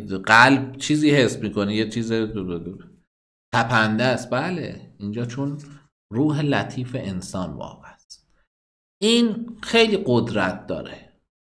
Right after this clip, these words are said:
انقدر قدرت داره که می‌تونه همه چیز رو تحمل کنه. جمهوری اسلامی شاید بتونه پوسته فیزیکی خیلی از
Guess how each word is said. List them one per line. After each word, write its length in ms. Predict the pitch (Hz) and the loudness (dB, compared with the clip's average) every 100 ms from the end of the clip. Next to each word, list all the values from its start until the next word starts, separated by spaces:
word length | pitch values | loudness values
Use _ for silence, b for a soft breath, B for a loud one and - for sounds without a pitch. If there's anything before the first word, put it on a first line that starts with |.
| _ | _
انقدر 460 | 135 156 156 190 190 | -8 -6 0 0 2
قدرت 480 | 170 165 - 175 175 | 0 0 -2 -4 -2
داره 220 | 160 160 | -2 -2
که 520 | 165 - 170 165 - - - _ _ _ b b b - | -4 -4 -4 -4 -8 -18 -20 _ _ _ b b b -4
می‌تونه 800 | 123 131 131 131 147 160 147 - - - _ _ _ _ - | -2 -2 -2 0 0 0 -4 -10 -20 -20 _ _ _ _ -8
همه 300 | - 202 220 | -4 -2 -4
چیز 280 | - 180 143 | -6 -8 -4
رو 120 | 139 | -6
تحمل 600 | 139 110 110 104 107 80 | -6 -8 -6 -4 -6 -8
کنه. 400 | - 69 - - | -10 -16 -20 -8
جمهوری 480 | 143 190 196 208 214 | 2 4 4 2 2
اسلامی 420 | 202 - 214 226 | 0 -2 -4 -2
شاید 280 | - 277 - | -2 -4 -2
بتونه 320 | 220 - 170 | -6 -4 -4
پوسته 520 | 147 151 135 - 151 | -4 -4 -4 -2 -2
فیزیکی 720 | 147 143 127 131 117 - 143 139 | -2 -2 -2 -2 -6 -2 0 0
خیلی 320 | 139 135 131 | 0 0 2
از 420 | 120 113 - - | 2 -2 -8 -16